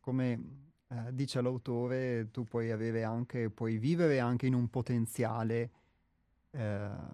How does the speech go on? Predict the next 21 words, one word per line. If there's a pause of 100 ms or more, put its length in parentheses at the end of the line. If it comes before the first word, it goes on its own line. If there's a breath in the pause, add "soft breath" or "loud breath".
(720)
paradiso,
diciamo,
o
regno
dei
cieli,
una
condizione
di,
mm, (260)
beatitudine
possibile
che
può
essere
la
tua
a
portata
di
mano.